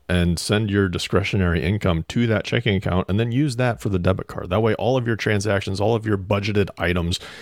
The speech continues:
stay inside that primary checking account, and you do not spend discretionary money out of that primary checking account, only the one, uh, that you have transferred money to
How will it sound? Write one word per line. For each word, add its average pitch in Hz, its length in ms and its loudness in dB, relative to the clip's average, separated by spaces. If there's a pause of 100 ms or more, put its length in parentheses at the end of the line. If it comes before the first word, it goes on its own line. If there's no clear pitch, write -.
(320)
stay 117 400 0
inside 95 440 0
that - 180 0
primary 92 440 4
checking 92 360 0
account, 87 340 0
and 85 180 2
you 113 220 4
do 107 200 -2
not 98 280 0
spend 98 720 0
discretionary 87 640 2
money 82 360 0 (480)
out 85 140 2
of 78 100 0
that 78 180 -2
primary - 380 0
checking - 320 -2
account, 82 380 -4
only 104 300 2
the 92 100 0
one, 85 400 0 (480)
uh, 80 240 2
that 82 200 -2
you 85 180 2
have 78 100 -2
transferred 85 500 0
money 78 240 0
to 80 340 0